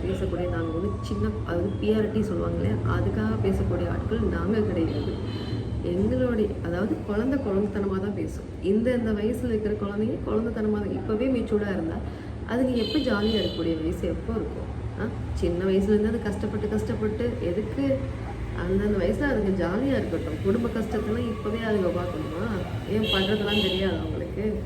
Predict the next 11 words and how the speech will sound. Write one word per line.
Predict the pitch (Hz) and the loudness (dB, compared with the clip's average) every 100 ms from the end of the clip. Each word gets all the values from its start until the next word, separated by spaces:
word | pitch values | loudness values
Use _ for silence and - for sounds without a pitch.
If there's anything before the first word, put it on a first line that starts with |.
| - - - - - | -6 -8 -6 -6 -4
நானுமே | 196 214 220 269 285 | 0 2 2 2 2
என் | 233 | 2
வீட்ல | 226 226 | 0 0
ஒரு | 196 180 | 0 2
வேலையும் | 196 185 208 202 | 2 4 2 2
செய்ய | 185 170 | 2 0
மாட்டேன், | 170 160 151 - - - - - - - | 0 -2 -2 -2 -2 -2 -2 -4 -4 -2
ஒரு | 196 190 196 | 0 2 2
வேலையும் | 202 233 233 | 2 4 6
செய்ய | 233 226 | 6 6
மாட்டேன். | 226 220 220 196 | 4 2 2 0